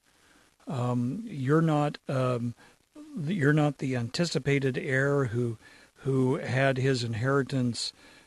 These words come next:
cut out by some new will. Um, you're not a relative,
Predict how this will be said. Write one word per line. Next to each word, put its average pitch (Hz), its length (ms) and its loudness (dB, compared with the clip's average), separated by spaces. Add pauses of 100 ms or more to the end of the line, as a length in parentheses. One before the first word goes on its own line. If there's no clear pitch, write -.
(200)
cut 156 240 4
out 143 300 4
by 123 180 -2
some 131 340 0
new 120 140 0
will. 151 600 4 (600)
Um, 123 500 0
you're 131 220 0
not 131 300 2
a 113 120 -8
relative, 160 1120 2